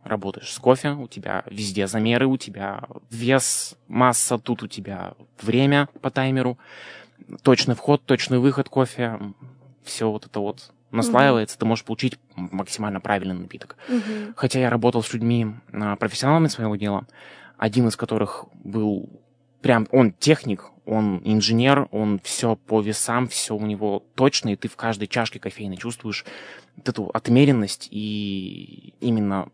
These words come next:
Speaker 1: технически правильный напиток.
Speaker 2: Мгм.
Speaker 1: А второй, он подходит так более ровно, он тоже из чайной сферы, и кофе тоже вкусный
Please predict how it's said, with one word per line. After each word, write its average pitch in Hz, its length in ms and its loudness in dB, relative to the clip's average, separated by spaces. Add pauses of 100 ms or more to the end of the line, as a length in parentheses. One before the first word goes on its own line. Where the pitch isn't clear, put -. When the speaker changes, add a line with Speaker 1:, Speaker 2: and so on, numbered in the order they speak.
Speaker 1:
технически 123 500 2
правильный 104 340 0
напиток. 196 420 -4
Speaker 2:
Мгм. 202 120 -12 (320)
Speaker 1:
А - 80 2
второй, 180 360 4
он 147 80 2
подходит 139 320 -2
так 110 160 -4
более 120 280 0
ровно, 139 520 4
он 107 120 -2
тоже 110 220 -2
из 101 60 -4
чайной 107 300 -4
сферы, 160 380 4 (480)
и 117 840 -2 (180)
кофе 160 240 4
тоже 139 220 2
вкусный - 560 -4